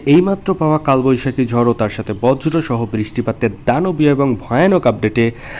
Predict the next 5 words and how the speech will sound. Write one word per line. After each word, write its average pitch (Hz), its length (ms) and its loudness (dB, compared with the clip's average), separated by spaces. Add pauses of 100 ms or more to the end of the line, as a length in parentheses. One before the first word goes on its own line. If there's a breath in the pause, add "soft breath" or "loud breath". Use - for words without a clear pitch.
(100)
স্বাগতম 147 580 2
জানাই 101 260 0
আপনাদের। 98 360 -2 (120)
আজকে 110 480 -2
মঙ্গলবার 110 500 0